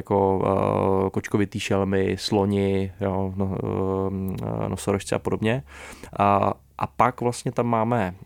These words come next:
eh, pak tam máme, eh, ještě pro přírodu dvě oblasti, které jsme se rozhodli jako vyjmout vlastně z těch neohro-, eh, z těch nejohroženějších a, eh, z té biodiverzity, z těch globálních, ehm, nebo těch největších ekosystémů. A to je,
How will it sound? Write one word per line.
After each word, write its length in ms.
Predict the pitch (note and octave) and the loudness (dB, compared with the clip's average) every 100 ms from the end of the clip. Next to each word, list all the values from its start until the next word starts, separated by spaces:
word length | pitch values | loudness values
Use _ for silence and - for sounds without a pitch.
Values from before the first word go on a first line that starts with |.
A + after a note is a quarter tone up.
| - | -8
eh, 40 | G#2 G2+ G2 F#2+ F#2+ G2 | -6 -4 -4 -4 -6 -6
pak 160 | G#2+ | -10
tam 160 | - A2+ | -4 -2
máme, 520 | A2 A2 G#2 E2 E2 G#2 G#2 | 0 2 0 -2 -6 -8 -6
eh, 40 | G#2+ G#2+ - | -4 -4 -6
ještě 320 | - G#2+ G2 G#2+ - | -4 -4 -4 -8 -6
pro 120 | G#2 | -6
přírodu 360 | - G#2+ A2 | -2 0 0
dvě 240 | G2+ G#2 G#2+ | 0 2 2
oblasti, 640 | G2+ G#2 - - G#2+ A2 | 4 2 2 0 2 2
které 200 | - G#2 | 0 -4
jsme 220 | G2+ G#2+ | -2 -4
se 220 | G2 G#2+ G2+ - - | -2 -2 -2 -8 -2
rozhodli 340 | A2 G#2 G#2 | 2 2 2
jako 160 | G2+ A2 | 2 2
vyjmout 420 | G#2+ G#2+ G#2+ G#2+ | 4 4 4 2
vlastně 280 | G#2 - G2+ | -2 -2 -6
z 80 | - | -2
těch 260 | G#2 - - | -4 -4 -10
neohro-, 640 | - G#2 G#2+ G2 G#2+ G#2 | -6 -4 -4 -2 -2 -2
eh, 40 | G2+ | -4
z 80 | |
těch 180 | - G#2 | -6 -4
nejohroženějších 880 | G2+ G#2 G#2+ G#2+ A2 G#2 - G#2 - | -2 0 0 0 0 -2 -2 -6 -2
a, 140 | G2 - - - - | -4 -4 -20 -16 -2
eh, 180 | G#2 G#2 | 0 0
z 60 | - | 0
té 120 | G#2+ | 2
biodiverzity, 580 | G#2 G2+ G2+ F#2+ G2+ G2+ | 4 4 2 -2 -6 -6
z 60 | |
těch 120 | - G2 | -4 -4
globálních, 580 | F#2+ G2+ G2 G#2+ - | 0 0 0 -2 -4
ehm, 600 | G#2+ G2+ G2 G2 F#2+ F#2+ G2 G2 | -4 -2 -2 -2 -4 -4 -4 -2
nebo 220 | F#2+ F#2+ - - | -2 -4 -6 -6
těch 140 | G2+ | -4
největších 400 | G#2 F#2+ F#2+ - | 0 0 -2 -8
ekosystémů. 720 | - F#2+ - - G2+ G#2+ G#2+ - - - - | -8 -8 -8 -4 -2 -2 -2 -6 -16 -18 -10
A 100 | A2 | 0
to 160 | A#2 | 4
je, 120 | A2+ | 4